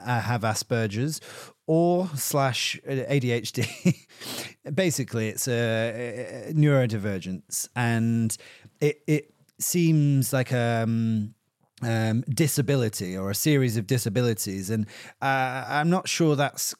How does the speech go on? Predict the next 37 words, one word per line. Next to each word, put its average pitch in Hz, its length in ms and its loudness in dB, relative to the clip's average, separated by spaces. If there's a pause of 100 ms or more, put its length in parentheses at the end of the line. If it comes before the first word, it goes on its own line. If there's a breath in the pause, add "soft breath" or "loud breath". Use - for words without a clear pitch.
(140)
exactly 123 440 -2
true. 104 500 -2 (380 loud breath)
And 120 200 2
I've 120 100 2
only 151 260 4
discovered 131 560 0
that 107 140 0
in 113 160 0
later 113 320 0
life 117 460 0
when 107 120 -2
I've 107 200 -2
kind 117 180 -2
of 113 100 -2
found 127 760 0
my 113 480 0
place 127 320 -2
in 131 80 -2
the 120 80 -2
world. 147 340 0 (500 soft breath)
But 127 380 -2 (400)
before 143 800 0 (120)
that, 113 720 -6
I 110 140 -2
was 113 180 -2
in 113 180 0
institutionalized 117 1000 0
education, 110 640 -4
and 104 160 -2
that 131 240 -2
was 117 160 -2
not 120 240 0
my 104 180 -4
place 104 340 -4
in 95 60 -6
the 92 60 -6
world. 98 500 -4